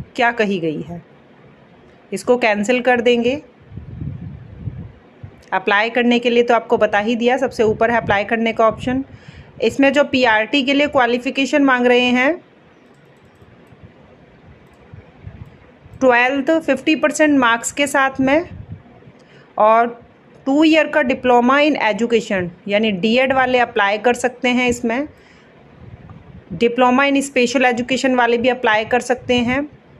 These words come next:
तो दो सालों का आपके पास जो है primary level का डिप्लोमा या डिग्री होनी चाहिए, साथ में सीटेट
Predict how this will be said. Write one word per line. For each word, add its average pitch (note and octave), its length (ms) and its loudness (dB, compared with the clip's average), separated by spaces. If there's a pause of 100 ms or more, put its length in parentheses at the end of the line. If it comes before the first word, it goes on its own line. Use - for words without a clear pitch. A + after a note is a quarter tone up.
(1120)
तो D4 80 2
दो C4 260 2
सालों D#4 320 2
का D#4 160 4
आपके C#4 380 0
पास C4+ 340 0
जो C#4 120 2
है C4+ 200 4
primary B3 440 0
level C4+ 300 2
का C4 200 2 (720)
डिप्लोमा B3 520 2
या C4+ 180 2
डिग्री A3+ 340 0
होनी B3 360 2
चाहिए, F#3+ 340 0
साथ A#3+ 280 0
में D4+ 100 4
सीटेट D4 920 0